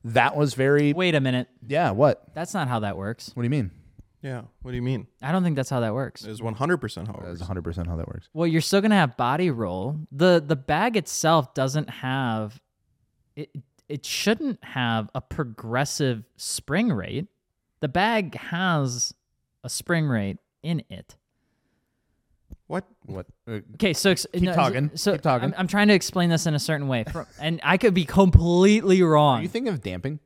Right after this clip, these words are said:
Speaker 2: No.
Speaker 1: Are you sure?
Speaker 2: Yes.
Speaker 1: Okay, continue.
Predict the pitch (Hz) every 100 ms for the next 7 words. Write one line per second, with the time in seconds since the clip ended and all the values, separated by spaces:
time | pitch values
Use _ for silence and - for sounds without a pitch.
0 | 156 185 190 170 170 262 339 _ - 104
1 | - 107 - 139 131 117 107 143 - -
2 | 95 120 - 123 101 98